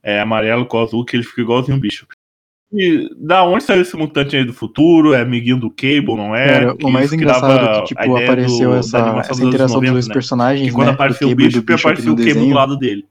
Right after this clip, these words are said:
Speaker 2: Mas, se eu não me
Speaker 1: Da
Speaker 2: engano,
Speaker 1: onde,
Speaker 2: eles vêm
Speaker 1: qual a origem desse
Speaker 2: de
Speaker 1: menino que tem um M na
Speaker 2: tempos
Speaker 1: cara?
Speaker 2: diferentes, né? Então, isso só foi acontecer de verdade nos quadrinhos quando, depois na fase da Messias, quando o, o Bishop começa a perseguir ela.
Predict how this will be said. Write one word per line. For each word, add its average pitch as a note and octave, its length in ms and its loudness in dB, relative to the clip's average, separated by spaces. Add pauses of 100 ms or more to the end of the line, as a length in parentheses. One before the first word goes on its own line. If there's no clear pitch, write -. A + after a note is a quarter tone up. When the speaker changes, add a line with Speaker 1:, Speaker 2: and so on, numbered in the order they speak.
(120)
Speaker 2:
Mas, B2+ 140 -2
se D#3 80 -2
eu - 20 0
não D#3 80 0
me E3+ 160 2
Speaker 1:
Da B2+ 100 2
Speaker 2:
engano, C#3 180 4
Speaker 1:
onde, F3 120 2
Speaker 2:
eles D#3+ 120 0
vêm C#3+ 100 0
Speaker 1:
qual D3 100 2
a - 40 2
origem D3+ 180 4
desse E3+ 240 2
Speaker 2:
de C3+ 80 4
Speaker 1:
menino A#2+ 300 0
que A#2 100 -12
tem A#2 100 -10
um A#2 60 -8
M A2+ 100 -2
na C3 80 2
Speaker 2:
tempos D3 140 -4
Speaker 1:
cara? - 100 -2
Speaker 2:
diferentes, G#3 400 0
né? A2+ 180 -4 (720)
Então, C#3 720 0
isso F3+ 280 0
só F3+ 120 -2
foi F3+ 140 -2
acontecer F#3+ 360 -2
de D#3+ 100 -2
verdade D#3+ 240 0
nos E3 140 -2
quadrinhos D3+ 600 -2 (120)
quando, C#3+ 340 -2 (260)
depois C#3 400 0
na D#3 140 -2
fase D#3+ 240 -6
da D#3+ 80 2
Messias, F3 680 0
quando A#2+ 160 -4 (200)
o, A#2+ 360 -2
o A2+ 40 -2
Bishop B2 360 -4
começa B2 320 -4
a - 40 -6
perseguir B2 460 -4
ela. A2 140 -4